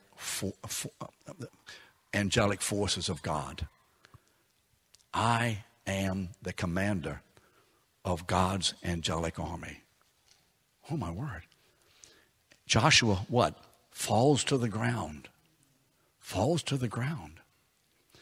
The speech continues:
Now, the significant verse is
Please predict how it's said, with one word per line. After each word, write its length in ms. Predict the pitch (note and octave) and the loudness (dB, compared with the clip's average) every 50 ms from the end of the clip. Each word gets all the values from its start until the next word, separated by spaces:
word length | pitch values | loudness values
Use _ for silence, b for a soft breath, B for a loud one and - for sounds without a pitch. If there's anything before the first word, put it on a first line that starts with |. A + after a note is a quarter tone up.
| B B B B B B B _ | B B B B B B B _
Now, 220 | G#2 G2 E2+ D#2 - | -2 -2 -2 -2 -2
the 100 | - F#2+ | 0 4
significant 680 | F#2 - A2+ G2+ F2+ G#2+ C3+ D#3 - C3+ - - A#2 G#2+ | 4 6 6 4 6 6 6 6 6 4 0 0 -2 -2
verse 460 | F2 G#2+ A#2+ A2 E2+ D#2 - - - - - - - - _ _ _ _ _ _ b b b b b b b b b b b b b b _ _ _ _ - | 0 0 0 0 0 0 0 -2 -2 -2 -8 -20 -20 -20 _ _ _ _ _ _ b b b b b b b b b b b b b b _ _ _ _ 0
is 180 | G2+ F2+ - | 2 2 2